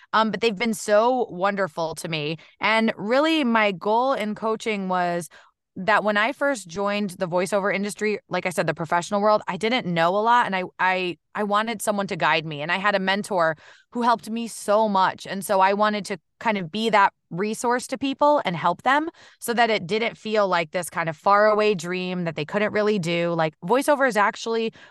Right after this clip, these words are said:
more accessible than you might realize if you know how to do it, you know, and go about it. So that's kind of why I got into coaching. And I actually think that being a coach made me a better voice actor because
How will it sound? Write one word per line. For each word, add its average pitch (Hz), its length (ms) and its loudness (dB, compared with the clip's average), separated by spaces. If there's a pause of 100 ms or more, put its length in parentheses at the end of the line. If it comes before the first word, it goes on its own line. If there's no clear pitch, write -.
(100)
more 220 380 2
accessible 202 720 0
than 185 420 -2
you 208 160 -6
might 196 240 0
realize 185 600 2
if 247 200 -2
you 220 160 -4
know 214 380 6
how 202 180 4
to 185 120 -2
do 233 320 -2
it, 196 280 -2
you 220 100 -8
know, 208 140 -2
and 208 100 -6
go 202 180 2
about 190 300 4
it. 156 220 -2
So 180 260 -2 (300)
that's 220 220 -2
kind 262 200 -2
of 220 100 -6
why 196 260 2
I 190 100 2
got 185 160 -4
into 185 160 -8
coaching. 180 420 -6 (220)
And 247 100 0
I 277 40 4
actually - 300 0
think 311 140 -2
that 254 120 0
being 240 200 -2
a 220 40 -2
coach 247 340 -2
made 202 180 -2
me 214 140 -2
a 196 60 2
better 190 220 0
voice 180 280 -4
actor 233 340 -2
because 185 460 -2